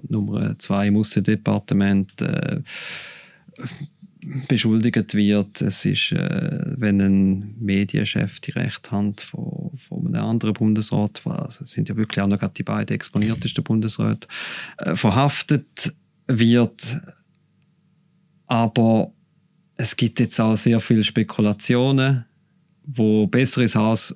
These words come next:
of Cards Bild passen als, äh, als Recherche.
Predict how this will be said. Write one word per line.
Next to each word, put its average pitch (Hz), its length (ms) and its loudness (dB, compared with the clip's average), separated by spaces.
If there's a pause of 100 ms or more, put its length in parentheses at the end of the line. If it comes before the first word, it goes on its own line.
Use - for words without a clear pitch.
of - 220 -4
Cards 104 420 -2
Bild 107 320 0
passen 101 400 0
als, 101 400 0
äh, 104 40 0
als 101 580 -2
Recherche. - 640 -4